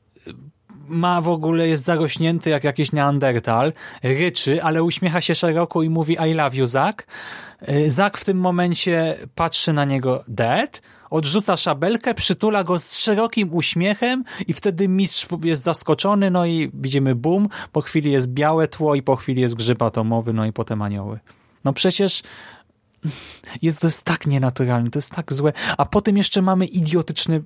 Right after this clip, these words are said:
epilog. Bo co się okazało? Gus zginął jak Rambo, bo mu tam, e, rękę rozerwało czy coś i potem w ogóle został rozstrzelany i zjedzony,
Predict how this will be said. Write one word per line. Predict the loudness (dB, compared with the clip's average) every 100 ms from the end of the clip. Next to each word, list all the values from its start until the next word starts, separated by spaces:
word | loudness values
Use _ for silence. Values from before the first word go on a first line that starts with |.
| -8 _ -4
epilog. | -4 0 -2 -4 -10 -20 _ _ _ _ _ -2
Bo | 0
co | 2
się | 2 0
okazało? | 2 0 2 2 2 -2 -10 -6
Gus | -2 2 2
zginął | 2 0 2 2 4 2
jak | 2 2
Rambo, | 2 2 0 -2 -2 -6 _ _ _ -10
bo | -4 -2
mu | -2 0
tam, | 0 0 -2 -4
e, | -2 0 2
rękę | 2 2 2 2 2 2 -2 -6 -2
rozerwało | 0 0 0 2 2 0
czy | -2
coś | 0 0 0
i |
potem | -2 -2 -2
w | -2
ogóle | 0 2
został | 0 -2 0
rozstrzelany | -2 -2 -4 -2 0 0 -2 -6 -12 _ _ _ _ _ -4
i | -2
zjedzony, | 0 0 0 0 0